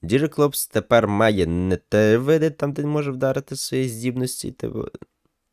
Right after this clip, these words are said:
а один вид. Тобто от раніше там було три, три види: там, де він міг бити цим своїм льодом. Один це якраз був близько, далі і ще далі. Тепер він б'є тільки посередині.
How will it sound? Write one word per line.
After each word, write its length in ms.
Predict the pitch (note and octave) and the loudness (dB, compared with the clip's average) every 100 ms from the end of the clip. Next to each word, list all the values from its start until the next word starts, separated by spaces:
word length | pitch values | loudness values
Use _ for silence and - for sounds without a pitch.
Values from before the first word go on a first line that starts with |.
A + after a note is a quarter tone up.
| _ _ _ _ - - | _ _ _ _ -12 2
а 140 | A2 | 4
один 420 | - G2+ G2 F#2+ | 4 2 2 2
вид. 220 | D#2 D#2 - _ _ _ | 0 -4 -6 _ _ _
Тобто 240 | - - | -8 -2
от 200 | G2+ - | -4 -2
раніше 560 | F2 G2 A#2 G#2 - F2 - | 0 2 2 0 -2 -6 0
там 180 | G2+ | 2
було 180 | G2+ F#2+ - _ | 2 0 -4 _
три, 600 | G#2 G2+ A2 F2+ D2+ C#2+ - | 0 4 4 4 0 -6 -8
три 220 | - G#2+ G2 | -2 2 2
види: 240 | G#2 G#2 | 2 0
там, 260 | F#2+ F#2+ F#2+ | 0 -2 2
де 120 | F2+ | 2
він 100 | F#2+ | 2
міг 200 | F#2 F2 | -2 -4
бити 320 | D#2+ F2+ F#2 | -2 -4 -6
цим 320 | - - F2 | -14 -8 -6
своїм 380 | E2 - D#2+ D#2+ | -4 -4 -2 0
льодом. 360 | D#2+ E2 C#3+ E3 _ _ _ _ - | 0 0 -2 -6 _ _ _ _ -6
Один 380 | G2 F#2 A2+ G2 | -2 2 0 0
це 140 | - | 0
якраз 220 | F2 F#2 | 0 0
був 160 | E2 D#2+ | -2 -2
близько, 500 | C#3 F3 - - D#3+ | 0 0 -2 -2 -4
далі 340 | A2 G#2 A#2+ A#2+ G2+ | -2 2 2 2 -4
і 80 | |
ще 240 | F2+ - G2+ | -2 0 0
далі. 180 | E2 D2+ | 0 -2
Тепер 440 | - - - A2+ | -8 -8 -2 0
він 140 | B2 | 0
б'є 180 | F2+ G2 | -2 -4
тільки 280 | G2+ - F2+ | -4 -10 -10
посередині. 880 | - F2+ - E2+ D#2 C#2+ _ F#2 E2 | -6 -4 -2 0 -2 -6 _ -16 -16